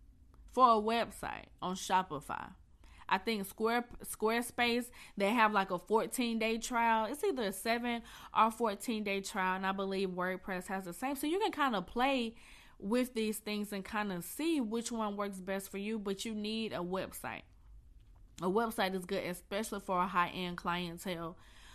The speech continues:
um, base, because they're gonna wanna see your services. Well, how much do you charge for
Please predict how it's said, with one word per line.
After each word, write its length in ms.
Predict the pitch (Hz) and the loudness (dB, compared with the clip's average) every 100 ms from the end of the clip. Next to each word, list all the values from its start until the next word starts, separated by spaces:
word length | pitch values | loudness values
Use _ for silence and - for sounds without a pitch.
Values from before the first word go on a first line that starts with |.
| - - | -10 -4
um, 280 | 175 156 | -2 -2
base, 300 | 170 196 302 | -2 0 0
because 240 | 240 233 214 | -2 -2 -2
they're 100 | 208 | 0
gonna 200 | 208 208 | 0 0
wanna 180 | 202 202 | -2 -4
see 160 | 220 | -6
your 160 | 196 165 | -6 -6
services. 640 | - 160 160 - - 185 | -4 -4 -6 -10 -14 -12
Well, 540 | - 190 170 156 - - | -8 -4 -4 -4 -8 -2
how 160 | 202 | 0
much 180 | 196 190 | 0 -2
do 100 | 180 | -6
you 120 | 180 | -8
charge 340 | 170 170 147 - | -6 -4 -4 -6
for 340 | - 165 156 | -8 -6 -8